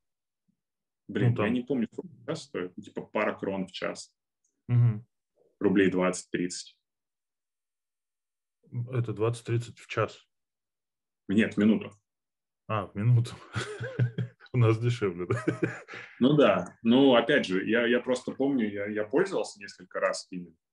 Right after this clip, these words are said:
Speaker 1: Потом у меня были случаи, допустим, не знаю, когда мне тачку на сервис надо отвезти.
Speaker 2: А обратно
Speaker 1: И
Speaker 2: вернуться.
Speaker 1: а обратно вернуться, да. Ну, то есть там расстояние три километра, например,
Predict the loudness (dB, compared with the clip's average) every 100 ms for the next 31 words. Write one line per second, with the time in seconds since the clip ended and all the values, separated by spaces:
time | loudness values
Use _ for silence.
0 | -12 -6 -4 2 4 6 4 2 2 2
1 | 0 -6 -8 -6 -4 -2 0 0 2 0
2 | 0 -2 -6 -4 -4 -6 -8 -14 -16 -12
3 | -4 0 -2 -2 _ _ _ _ _ _
4 | _ _ _ _ _ _ -2 -2 0 2
5 | 2 4 4 2 -2 -8 -8 _ _ -20
6 | _ _ -2 2 4 4 4 4 0 -4
7 | -6 -8 -8 -10 -16 _ _ _ _ _
8 | -2 0 4 2 4 0 0 -2 -2 0
9 | 2 2 0 -6 _ _ _ _ _ _
10 | _ _ 0 2 2 0 0 0 -2 -10
11 | -14 -16 -18